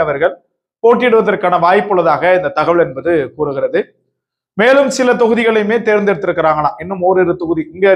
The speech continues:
நின்னாலுமே சௌரியமா இருக்குமா? சௌமியா அன்புமணி அவர்கள் மட்டும் கிடையாது, ஏற்கனவே இருக்கக்கூடிய வேட்பாளர்களா இருக்கட்டும், அஹ், சட்டமன்ற உறுப்பினர்களா இருக்கட்டும், முன்னதாகவே போட்டியிட்டவர்களாக இருக்கட்டும், இவர்களுக்கு ஏதுவான தொகுதியுமே அவங்க முன்னதாகவே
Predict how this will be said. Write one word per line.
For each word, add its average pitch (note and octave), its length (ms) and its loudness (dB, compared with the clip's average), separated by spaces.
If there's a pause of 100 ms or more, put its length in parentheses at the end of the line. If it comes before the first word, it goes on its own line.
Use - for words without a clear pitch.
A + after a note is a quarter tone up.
நின்னாலுமே F3 420 0 (300)
சௌரியமா D3 460 -4
இருக்குமா? C#3+ 360 -2 (680)
சௌமியா C4 300 2
அன்புமணி B3 280 2
அவர்கள் G#3+ 280 2
மட்டும் G3+ 240 -2
கிடையாது, E3+ 360 0 (280)
ஏற்கனவே F3+ 360 0
இருக்கக்கூடிய F3+ 400 0
வேட்பாளர்களா E3+ 540 2
இருக்கட்டும், D#3+ 380 -4 (440)
அஹ், E3 160 0
சட்டமன்ற F3+ 440 0
உறுப்பினர்களா D#3+ 480 2
இருக்கட்டும், F3+ 420 0 (500)
முன்னதாகவே F#3 400 4
போட்டியிட்டவர்களாக F3 800 0
இருக்கட்டும், D3 320 -6 (100)
இவர்களுக்கு A#3 460 2
ஏதுவான F#3+ 380 2
தொகுதியுமே E3 580 -2 (580)
அவங்க D#3+ 260 2 (460)
முன்னதாகவே F3+ 420 2